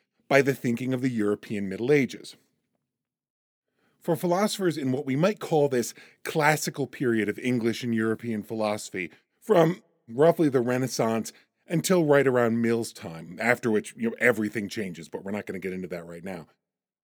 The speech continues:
But for the folks in this period of thinking, there's a, this real faith in the power of reasoning, right? Reason,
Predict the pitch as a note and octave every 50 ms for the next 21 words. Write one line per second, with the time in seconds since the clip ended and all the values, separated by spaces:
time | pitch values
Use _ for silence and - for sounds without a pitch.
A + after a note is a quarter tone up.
0 | _ _ _ F#3+ F3 F3 - - F3+ F3+ E3 - A3+ A#3+ G#3+ - - F#3 F3 F3+
1 | F3+ - - - - E3+ D3+ C#3+ C#3 C3 A#2 - - B2+ G#2+ F#2 - F2+ E2+ D#2+
2 | - _ _ _ _ _ _ _ _ _ _ _ _ _ _ - F3 E3+ D3+ F3
3 | E3+ D#3+ E3 G3 F3+ - G3 A#3 D#4 D#4 G3 - - - - D3+ A2+ F2+ D#2+ -
4 | - - - - C3 C3+ C3 - - - G#2 E2 F2+ F#2+ G#2 G#2+ A#2+ B2+ C#3+ D#3+
5 | E3+ D#3 - - F2 E2 - - F2+ F#2+ G#2+ A#2+ A#2+ - - _ _ _ _ _
6 | _ _ _ - C3 D#3 F#3 G#3 F#3+ D3 A2+ G2+ F#2+ G#2+ B2+